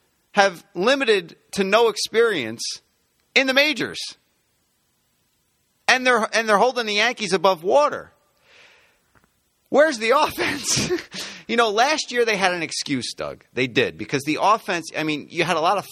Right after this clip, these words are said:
four A guys in the lineup on a day-in, day-out basis.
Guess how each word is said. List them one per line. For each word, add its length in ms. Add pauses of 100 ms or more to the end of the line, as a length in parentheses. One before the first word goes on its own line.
four 240
A 160
guys 400 (120)
in 120
the 80
lineup 520
on 120
a 80
day-in, 500
day-out 400
basis. 520